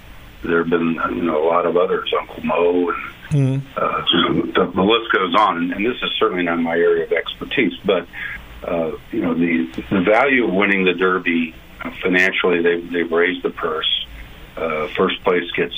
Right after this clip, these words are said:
Speaker 1: three million dollars now, but that's, that's a pittance compared to what you can make from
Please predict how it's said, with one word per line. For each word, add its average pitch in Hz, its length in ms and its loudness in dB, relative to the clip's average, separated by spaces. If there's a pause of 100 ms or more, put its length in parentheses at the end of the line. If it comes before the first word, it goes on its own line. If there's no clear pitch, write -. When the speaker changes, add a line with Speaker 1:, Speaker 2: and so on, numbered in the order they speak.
Speaker 1:
three 92 200 2
million 85 240 4
dollars 80 460 2
now, - 320 -4 (160)
but - 120 -2
that's, 90 260 2 (160)
that's 85 260 -2
a - 60 0
pittance - 580 -2
compared 82 380 -2
to 82 80 0
what 85 240 0
you 82 120 0
can 82 200 -2
make 85 280 2 (480)
from - 120 -2